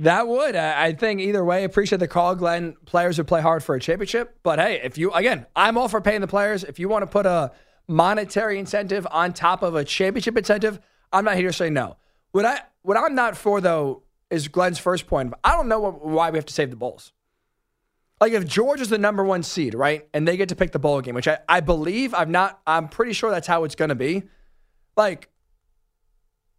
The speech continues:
Georgia's gonna pick the Peach Bowl, right? Would you truly, though, rather see Georgia play the Peach Bowl against Washington,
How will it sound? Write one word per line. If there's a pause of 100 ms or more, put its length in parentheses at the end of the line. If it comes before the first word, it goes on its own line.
(320)
Georgia's
gonna
pick
the
Peach
Bowl,
right? (680)
Would
you
truly,
though,
rather
see
Georgia
play
the
Peach
Bowl
against (1900)
Washington,